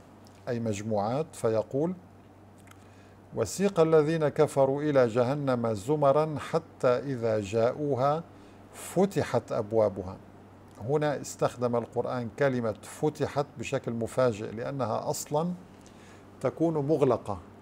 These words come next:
قال تعالى: "عليهم نار مؤصدة"، أي مغلقة. يعني كلما دخل فوج أو زمرة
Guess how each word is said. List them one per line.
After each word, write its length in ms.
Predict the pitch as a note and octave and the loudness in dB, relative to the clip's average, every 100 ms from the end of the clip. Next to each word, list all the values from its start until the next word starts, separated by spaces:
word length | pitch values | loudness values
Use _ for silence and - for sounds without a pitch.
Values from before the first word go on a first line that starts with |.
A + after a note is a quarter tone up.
| - - | -6 2
قال 260 | C3 A#2 | 2 2
تعالى: 360 | A#2 A#2 B2 A2+ | 2 2 4 2
"عليهم 580 | G#2 A#2+ C#3+ A2 A#2+ A#2+ | 2 4 2 2 -2 0
نار 300 | C3 B2+ A#2 | 2 2 0
مؤصدة"، 840 | A2 C3 F3+ - - C#3 D3 B2+ | -2 -4 -4 -6 0 2 2 0
أي 120 | B2+ | 0
مغلقة. 480 | C#3+ B2+ G2+ - F2+ - - - - - - - | 0 2 2 0 -6 -18 -20 -20 -20 -20 -20 -16
يعني 180 | A2+ G#2+ | -12 -10
كلما 440 | - D3+ D3 C3+ B2+ | -4 0 0 0 0
دخل 400 | D3+ - C#3 B2+ | 0 2 4 4
فوج 440 | - D#3+ F3 D3 | 4 4 4 0
أو 160 | C3 A#2 | -2 -2
زمرة 480 | A2 D#3 D#3 F3 | 0 0 2 2